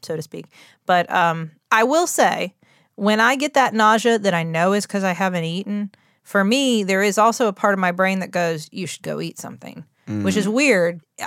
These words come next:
Speaker 1: I, and I don't know if this is everyone's experience. It feels different than the nausea of, "Oh, I ate
Speaker 2: I never wanna eat
Speaker 1: something
Speaker 2: again.
Speaker 1: bad," you know,
Speaker 2: Yeah.
Speaker 1: or I have a stomach bug. Like,
Speaker 2: Yeah.
Speaker 1: it, it's a different nausea. But yeah, that, that is, that is how that happens.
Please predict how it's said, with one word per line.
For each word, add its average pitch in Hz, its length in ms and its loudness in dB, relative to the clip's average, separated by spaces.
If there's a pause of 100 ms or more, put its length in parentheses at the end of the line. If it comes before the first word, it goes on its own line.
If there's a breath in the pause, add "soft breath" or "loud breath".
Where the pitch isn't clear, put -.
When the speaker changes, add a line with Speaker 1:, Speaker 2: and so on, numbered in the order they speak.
Speaker 1:
I, 196 120 2
and 208 100 2
I 220 80 4
don't 240 120 2
know 208 260 2
if 190 100 -4
this 202 200 -2
is 196 160 -4
everyone's 196 380 0
experience. 185 400 -4
It 185 160 -6
feels 233 280 0
different 208 400 0
than 196 120 0
the 190 60 0
nausea 180 420 2
of, 170 480 2 (880 soft breath)
"Oh, 180 500 4
I 170 240 0 (100)
ate 180 140 -2
Speaker 2:
I - 20 -6
never 185 220 0
wanna 190 120 2
eat 180 40 2
Speaker 1:
something 175 120 -2
Speaker 2:
again. 170 140 -2
Speaker 1:
bad," 170 580 2
you 208 140 0
know, 196 80 4
Speaker 2:
Yeah. 185 160 4
Speaker 1:
or 180 140 4
I 175 120 2
have 180 360 0
a 170 240 -2 (240)
stomach 175 420 0
bug. 165 340 2
Like, 170 200 0
Speaker 2:
Yeah. 160 140 -6
Speaker 1:
it, 196 100 -2
it's 196 180 0
a 202 40 4
different 185 420 -2
nausea. 180 480 0 (240)
But 185 180 -2
yeah, 220 200 0 (220)
that, 170 160 -4 (100)
that 170 180 -6
is, 170 240 -8
that 170 160 -4
is 170 80 -4
how 170 160 -4
that 170 160 -6
happens. 165 420 -14